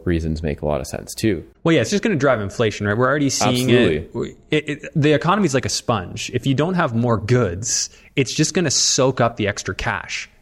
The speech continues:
Speaker 2: And so the extra cash is basically, it's not real buying power, it's fake, it's fictitious. Uh, and, you
Speaker 1: Did
Speaker 2: know,
Speaker 1: you invent that, Professor Hein?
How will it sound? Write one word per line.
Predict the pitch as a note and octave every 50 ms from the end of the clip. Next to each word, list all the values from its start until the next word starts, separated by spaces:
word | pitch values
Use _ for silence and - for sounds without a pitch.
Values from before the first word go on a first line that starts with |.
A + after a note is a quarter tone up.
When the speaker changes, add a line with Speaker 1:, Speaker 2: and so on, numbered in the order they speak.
| _ -
Speaker 2:
And | - B2
so | A#2 - C3+
the | B2 C3+
extra | D3+ - - - D3
cash | - - C3+ C3+ C3 - -
is | A2+ -
basically, | - C3 C3+ - C3 - B2 A2
it's | G#2+ - -
not | C#3 D3 E3+ - -
real | B2 C3+ B2+
buying | G2+ F#2+ G2 G2+ A2 A#2+ B2+ B2
power, | B2+ C#3 D3 D3+ C3
it's | G#2 - -
fake, | - - - A2+ G2+ F#2+ -
it's | G2+ - -
fictitious. | - A2 G#2 - - - A#2+ A#2 - G#2 F#2+ - - - - - - - - -
Uh, | G2 F#2+ F#2+ F#2+ F#2+ - -
and, | A#2 A#2+ G#2+ A2+
you | A2
Speaker 1:
Did | G2+ G2
Speaker 2:
know, | G2+
Speaker 1:
you | A#2+ C3+
invent | C#3 A#2+ G#2 G#2 A2+ A#2
that, | C#3 D3 C#3+ B2+ A2
Professor | G2+ F2+ G#2+ G#2+ A2 A#2 A2+ A2
Hein? | A#2+ C3 D#3 D#3+